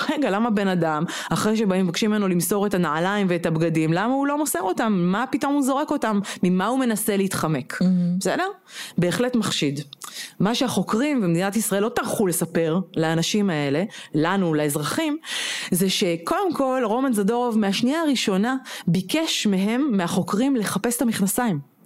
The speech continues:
Speaker 1: הוא גם אמר להם איפה הוא זרק את המכנסיים. אותה משטרה מהוללת לא טרחה ללכת ולחפש. לקח להם, אם אני לא טועה, ואל תתפסו אותי על המילה, עשרים ואחת ימים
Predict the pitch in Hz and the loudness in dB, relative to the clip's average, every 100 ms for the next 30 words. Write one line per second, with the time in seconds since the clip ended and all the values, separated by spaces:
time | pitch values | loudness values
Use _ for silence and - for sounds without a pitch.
0 | - - - 214 214 214 208 254 277 247 | -10 -8 -2 0 2 2 2 0 0 0
1 | 233 233 262 202 180 240 - - 180 175 | 0 0 0 2 0 -2 -6 -6 -2 0
2 | 160 175 160 180 165 156 - _ _ _ | 0 0 0 0 0 -2 -6 _ _ _
3 | _ _ _ _ - - - - - - | _ _ _ _ -12 -8 -8 -8 -10 -4
4 | 190 190 277 330 339 311 247 - 202 233 | -2 0 0 0 0 0 0 0 0 0
5 | 269 240 233 302 311 294 247 254 277 311 | 0 0 0 0 0 0 0 0 0 0
6 | 294 330 330 294 302 320 247 269 269 262 | 0 0 0 0 0 -2 0 0 -2 -2
7 | 359 - - - _ _ - - - 190 | -2 -2 -6 -8 _ _ -10 -8 -2 0
8 | 196 320 - 339 339 - 254 294 269 226 | 0 0 0 0 -2 -2 0 2 2 0
9 | 240 240 190 190 262 196 190 208 190 190 | 0 0 0 0 0 0 0 -2 0 0
10 | 190 160 160 160 170 247 - - - - | 2 2 2 2 0 -2 -8 -10 -8 -4
11 | 220 208 254 302 349 269 208 262 262 233 | -2 -2 0 0 2 0 0 -2 0 2
12 | 196 196 240 | 2 2 0